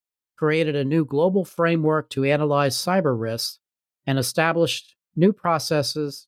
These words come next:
to utilize intelligence tradecraft to analyze information and security threats. She then transitioned to Amazon's public relations,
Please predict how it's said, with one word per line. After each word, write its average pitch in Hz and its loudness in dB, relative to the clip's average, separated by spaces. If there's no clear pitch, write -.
to 139 -2
utilize 147 2
intelligence 165 0
tradecraft 143 0
to 131 0
analyze 156 0
information 139 0
and 139 2
security 131 0
threats. - -12
She - 0
then 165 2
transitioned 175 0
to 143 -2
Amazon's 151 0
public 202 -2
relations, 156 -2